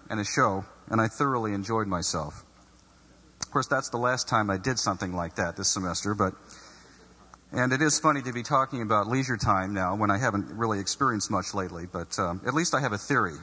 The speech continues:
if not the practice. So it seems clear that we ought to take periodic breaks. Is it also true that there are some general features every good summer plan ought to have?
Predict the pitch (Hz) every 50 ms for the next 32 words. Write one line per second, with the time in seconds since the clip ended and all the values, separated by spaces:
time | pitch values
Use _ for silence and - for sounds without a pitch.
0 | 113 - - - 117 107 98 - - - 110 98 92 - - 85 87 - - -
1 | - - - - - - - - - - - - - - - - - - - -
2 | - - - - - - - - - 156 160 165 165 165 - - - - - -
3 | - - - - - - - - - - - - - - - - - - 240 240
4 | 220 - - 254 247 220 - - - 226 220 214 196 185 156 165 160 156 165 165
5 | - 147 - 165 147 139 - 165 147 139 123 113 113 110 101 - 110 104 92 80
6 | - - - - - - - - - - - - - - - - - - - _
7 | - - - 160 175 175 180 202 240 - - 240 226 - - 185 175 180 170 156
8 | - 151 143 139 143 143 - 135 123 110 - 135 135 151 156 151 139 - 139 127
9 | 127 - - 139 139 131 - 120 127 139 147 131 117 127 135 131 - - - 120
10 | 120 127 127 - - 123 117 117 113 117 - - 110 107 - 113 107 113 98 101
11 | 143 220